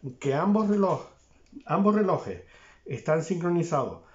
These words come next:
si nada puede tener más velocidad que la velocidad de la luz, que es lo que nos dice la relatividad especial, y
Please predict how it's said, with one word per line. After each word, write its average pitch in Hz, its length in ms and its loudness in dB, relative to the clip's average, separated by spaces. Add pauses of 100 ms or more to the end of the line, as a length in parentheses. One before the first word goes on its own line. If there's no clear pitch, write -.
(460)
si 143 200 -2
nada 170 280 2
puede 196 320 4
tener 170 340 -2
más 151 160 2
velocidad 156 380 -2
que 123 300 -4
la 120 180 -4
velocidad 113 280 -4
de 139 60 2
la 143 60 0
luz, 170 180 -2
que - 80 -10
es 110 80 -8
lo 113 80 -6
que 113 80 -6
nos 117 140 -6
dice 127 120 -10
la 113 120 -6
relatividad 104 460 -6
especial, - 520 -6
y 101 380 -8